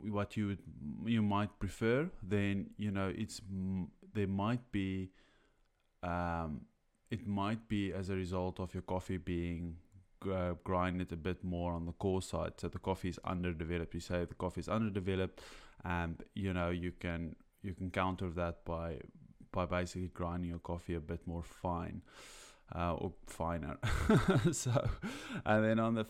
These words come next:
on the flip end of the spectrum, you know, if you find that your coffee has a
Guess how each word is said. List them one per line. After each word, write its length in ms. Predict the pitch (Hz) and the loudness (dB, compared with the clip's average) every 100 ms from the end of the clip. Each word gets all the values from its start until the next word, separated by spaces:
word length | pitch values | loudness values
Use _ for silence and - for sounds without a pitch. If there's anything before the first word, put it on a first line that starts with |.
| - | 0
on 120 | 117 | 0
the 60 | |
flip 400 | 113 - 135 143 | 0 2 0 2
end 200 | 107 104 95 | 2 2 2
of 120 | 92 | 0
the 80 | 95 | -4
spectrum, 600 | - 95 - 101 95 90 | -2 -2 -2 0 0 0
you 140 | 95 | 0
know, 140 | 95 92 | 2 2
if 220 | 87 - | 0 -2
you 80 | 139 | -4
find 420 | - 107 107 110 107 | 0 2 2 0 -2
that 180 | 95 | -4
your 100 | 95 | -4
coffee 340 | 92 101 107 95 | -4 -4 -2 -2
has 220 | 92 | -2
a 80 | 92 | -2